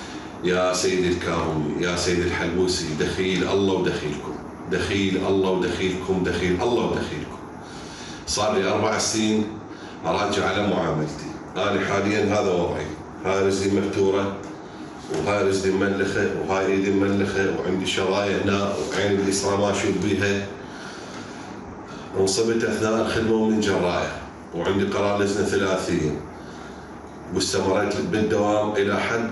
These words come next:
ألفين وخمسطعش. بالألفين وخمسطعش تهجرت،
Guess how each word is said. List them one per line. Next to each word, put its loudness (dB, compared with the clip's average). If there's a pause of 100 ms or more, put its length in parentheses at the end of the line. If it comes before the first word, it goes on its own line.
(160)
ألفين 2 (160)
وخمسطعش. 0
بالألفين 2
وخمسطعش 0
تهجرت، 0